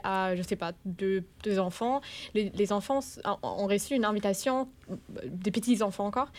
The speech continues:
euh, pour aller à un, un, un anniversaire d'autres, de, des autres enfants.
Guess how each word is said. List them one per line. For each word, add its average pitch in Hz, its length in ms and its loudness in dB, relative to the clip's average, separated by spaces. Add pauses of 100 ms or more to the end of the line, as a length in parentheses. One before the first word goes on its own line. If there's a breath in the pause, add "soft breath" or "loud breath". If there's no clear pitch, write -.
(260 loud breath)
euh, 202 260 6
pour 208 180 -2
aller 233 400 4
à 214 60 -2
un, 196 240 -2 (260)
un, 190 280 0
un 196 120 4
anniversaire 202 880 4 (320)
d'autres, 202 400 2
de, 208 160 0
des 185 300 0
autres 202 180 0
enfants. 254 400 -2